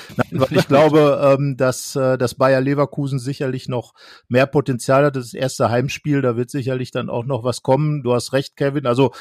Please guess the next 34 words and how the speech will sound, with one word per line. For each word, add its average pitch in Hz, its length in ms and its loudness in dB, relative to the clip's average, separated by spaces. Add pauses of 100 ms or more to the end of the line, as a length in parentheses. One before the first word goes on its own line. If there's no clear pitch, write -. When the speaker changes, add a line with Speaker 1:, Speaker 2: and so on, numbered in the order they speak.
(100)
Speaker 1:
vieles 170 300 2
von 139 160 2
dem, 147 140 4
was 139 120 2
du - 80 -8
gerade 131 280 2
über 127 180 -2
Gladbach 127 420 -4
gesagt 120 380 -2
hast, 127 140 -4
sind 127 180 -10
ja 127 100 0
tatsächlich 127 680 -6
auch 127 300 0
unsere 123 540 2
Einschätzungen, 123 640 -2
was 113 160 -2
Hannes 127 300 0
Wolf 123 200 2
zum 113 180 -10
Beispiel 113 380 -6
angeht, 117 400 -4 (320)
was - 160 -4
Patrick 123 400 -2
Herrmann 131 380 0
angeht, 131 400 -2
was - 340 -2
das - 220 -4
gan-, 120 180 0
auch 123 220 -2
Adi 127 180 0
Hütters 127 380 2
Arbeit 113 360 -2
angeht. 131 440 -6